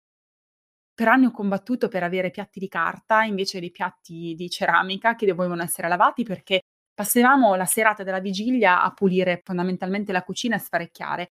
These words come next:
quando avremmo potuto passare quel tempo insieme. A volte lo stress sta magari nei regali, nelle decorazioni, nelle cose che devono essere fatte all'ultimo minuto. Uno stress che comincia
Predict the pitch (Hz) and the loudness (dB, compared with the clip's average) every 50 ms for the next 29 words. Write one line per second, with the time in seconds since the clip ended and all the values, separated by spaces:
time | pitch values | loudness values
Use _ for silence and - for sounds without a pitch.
0 | _ _ _ _ _ _ _ - 220 208 214 202 240 240 247 214 - 202 196 233 | _ _ _ _ _ _ _ 2 2 4 4 4 4 4 4 4 0 -2 -4 -2
1 | 220 208 - - 185 - - 196 202 202 202 202 185 - - - 175 180 190 185 | -4 -4 -6 -6 -8 -4 -2 -2 -2 -2 -2 -4 -8 -8 -6 -6 -6 -6 -6 -6
2 | - 202 190 - 170 175 170 - - 170 156 151 160 165 165 - _ _ _ _ | -6 -8 -8 -6 -6 -6 -4 -4 -4 -6 -6 -8 -8 -8 -8 -12 _ _ _ _
3 | _ _ _ _ _ _ _ _ _ _ _ _ _ 254 277 381 381 - 277 220 | _ _ _ _ _ _ _ _ _ _ _ _ _ 0 2 2 2 2 2 0
4 | 214 - - 214 202 233 233 - 254 226 - 202 196 190 185 180 190 202 202 190 | 0 -2 0 2 2 2 2 2 0 2 0 0 0 0 2 2 2 2 2 0
5 | 190 185 180 180 220 220 214 190 175 170 175 175 180 180 185 175 190 - - 185 | 0 0 0 2 4 4 4 4 2 0 -2 -4 -4 -4 -2 -2 -4 -4 -4 -8
6 | 180 - - - - 202 214 214 208 190 185 180 180 175 175 - _ _ _ - | -8 -2 0 0 4 6 6 6 6 6 4 0 -2 -4 -6 -8 _ _ _ -2
7 | 208 202 208 208 277 285 254 269 262 - 196 196 190 190 190 175 - - 185 180 | 0 0 2 4 2 4 4 2 0 0 -2 -2 -2 -2 -4 -6 -6 -8 -8 -2
8 | - 202 196 - 196 190 190 - - 196 190 180 180 180 180 175 165 160 165 - | -2 -2 -2 -2 -2 -2 -2 -2 -4 -4 -4 -2 -2 -2 -4 -4 -4 -6 -6 -8
9 | 180 185 220 220 220 - 359 392 381 - - 220 220 - 202 196 214 226 226 233 | -6 -4 -4 -4 -2 0 0 0 0 -2 -6 -10 -8 -4 -2 0 0 0 0 0
10 | - 214 202 190 185 190 | 0 0 2 0 0 0